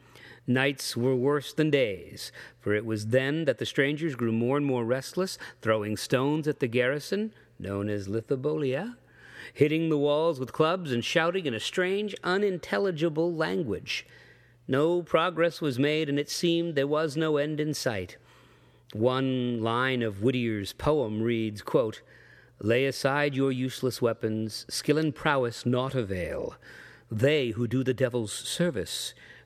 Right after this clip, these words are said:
wear their master's coat of mail." But it did all come to an end after one final encounter with,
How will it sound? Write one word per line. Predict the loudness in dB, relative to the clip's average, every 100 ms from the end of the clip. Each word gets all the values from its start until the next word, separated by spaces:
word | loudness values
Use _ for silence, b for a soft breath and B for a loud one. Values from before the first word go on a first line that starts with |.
| -2
wear | 2 2 2
their | 0 0
master's | 0 -2 -6 -6 -6
coat | -2 -2 -2
of | -2 -2
mail." | -2 -4 -8 -14 -20 _ _ _ _ _ _ _ _ _ _ b b b b b b b b b b _ 4
But | 4
it | 4 -2 2
did | 2 4
all | 0 -2
come | -2 -2 0
to | 0
an | 0 0
end | 0 2
after | 0 2 0 2
one | 2 0 0 2
final | 2 4 2 0
encounter | 0 2 0 0 0
with, | 2 0 -2